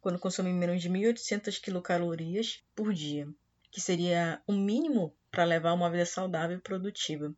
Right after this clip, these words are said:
Então, vamos aos números em detalhes. Seguinte, com base nos estudos do Instituto Internacional sobre Políticas Alimentares,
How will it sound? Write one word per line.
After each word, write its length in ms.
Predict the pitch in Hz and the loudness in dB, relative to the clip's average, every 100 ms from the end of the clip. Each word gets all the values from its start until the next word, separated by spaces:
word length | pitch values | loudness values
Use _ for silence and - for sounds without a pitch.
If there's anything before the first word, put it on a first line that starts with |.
| _ _ _ _ - - _ - | _ _ _ _ -20 -20 _ -8
Então, 420 | 175 196 190 196 | 0 2 4 4
vamos 280 | 185 185 185 | 2 2 2
aos 180 | 185 | 0
números 320 | 185 180 180 170 | 2 2 2 0
em 100 | 185 | 0
detalhes. 840 | 226 - 147 135 120 - - - _ | 0 -2 -2 0 -2 -6 -10 -12 _
Seguinte, 680 | - 202 180 135 147 - - _ - - - _ _ _ _ | -12 -6 -4 -4 -6 -10 -14 _ -20 -20 -20 _ _ _ _
com 180 | 311 240 | 2 6
base 220 | 202 196 | 6 4
nos 180 | 185 175 | -2 -2
estudos 320 | - 175 170 | -4 -4 -4
do 60 | |
Instituto 460 | 165 - 156 196 196 | -4 -6 -6 -8 -6
Internacional 580 | 190 175 160 - 165 160 | -4 -2 -2 -2 -4 -6
sobre 260 | - 165 | -6 -8
Políticas 540 | 151 - 151 151 - 147 | -8 -6 -6 -6 -4 -4
Alimentares, 880 | 151 151 147 - 170 180 160 - | -2 -2 -4 -4 -4 -4 -4 -8